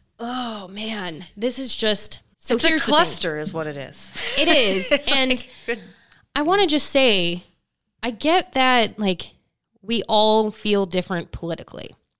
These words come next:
Speaker 2: Right.
Speaker 1: And I don't wanna get into the politics of this, but here's the one thing I will say. I don't agree with everything that I've seen everyone say. I am definitely the, like, not everything is a conspiracy.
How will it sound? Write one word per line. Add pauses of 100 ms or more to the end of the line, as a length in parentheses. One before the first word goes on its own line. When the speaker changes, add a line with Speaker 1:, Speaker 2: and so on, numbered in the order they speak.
(100)
Speaker 2:
Right.
Speaker 1:
And
I
don't
wanna
get
into
the
politics
of
this,
but
here's
the
one
thing
I
will
say. (260)
I
don't
agree
with
everything
that
I've
seen
everyone
say. (300)
I
am
definitely
the,
like,
not
everything
is
a
conspiracy.